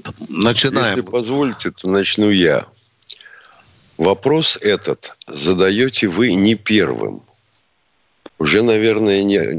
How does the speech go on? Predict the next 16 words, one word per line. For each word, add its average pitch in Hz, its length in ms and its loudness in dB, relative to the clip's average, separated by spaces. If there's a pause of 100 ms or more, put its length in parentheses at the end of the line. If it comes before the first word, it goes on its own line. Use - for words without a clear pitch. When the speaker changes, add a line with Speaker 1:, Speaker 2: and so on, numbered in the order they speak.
(340)
Speaker 2:
не 82 260 0
одну 90 640 0 (760)
дюжину 90 520 2
раз 78 460 0
нас 78 260 -2
спрашивали 80 840 -2
об 69 200 -4
этом. - 260 -4 (1080)
Что - 300 0
нужно 76 580 0
для 76 260 -2
того, 87 340 0
чтобы - 340 0
создать 67 640 0
ядерное 69 640 0
оружие? 60 680 -4